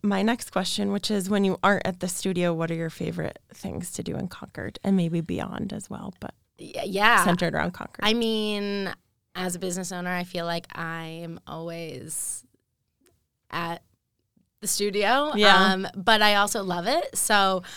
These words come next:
Speaker 2: but when I do have time to do other things, I, um, I cook at, well, actually,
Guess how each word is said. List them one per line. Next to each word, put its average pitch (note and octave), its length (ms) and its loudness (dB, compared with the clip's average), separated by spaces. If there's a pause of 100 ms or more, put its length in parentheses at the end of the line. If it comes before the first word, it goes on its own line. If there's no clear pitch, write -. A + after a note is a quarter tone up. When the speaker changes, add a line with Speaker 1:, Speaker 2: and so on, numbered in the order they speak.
(140)
Speaker 2:
but A#3+ 140 4
when A#3+ 100 2
I A3+ 80 6
do A3 160 2
have A3+ 160 2
time G3+ 200 -2
to F#3 80 -10
do F3+ 100 -2
other E3+ 260 -4
things, F3 400 -8 (100)
I, F3 600 -2 (420)
um, E3+ 640 -4 (440)
I F#3+ 160 -4
cook F#3 240 -6
at, G3 100 -6 (160)
well, G3 120 -2
actually, G3+ 600 0